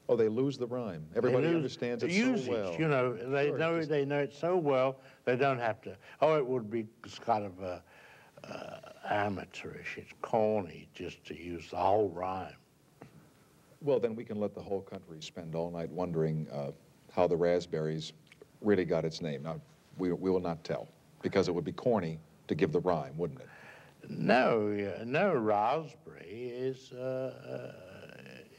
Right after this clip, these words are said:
Speaker 2: uh, is raspberry tart, that's all.
Speaker 1: Yes, sir.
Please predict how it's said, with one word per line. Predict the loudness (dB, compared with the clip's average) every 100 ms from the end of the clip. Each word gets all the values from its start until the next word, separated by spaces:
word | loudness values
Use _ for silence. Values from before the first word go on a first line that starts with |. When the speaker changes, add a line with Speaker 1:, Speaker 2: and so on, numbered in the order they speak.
| -8
Speaker 2:
uh, | -8 -10 -18 -14
is | -12 -10 0
raspberry | 4 4 2 -4 -8 -8
tart, | -6 -2 0 0 -2 -16
that's | -16 -14
all. | -14 -14 -16 -18 -20 -20 -20 -20 -20 -6
Speaker 1:
Yes, | -2 0
sir. | -2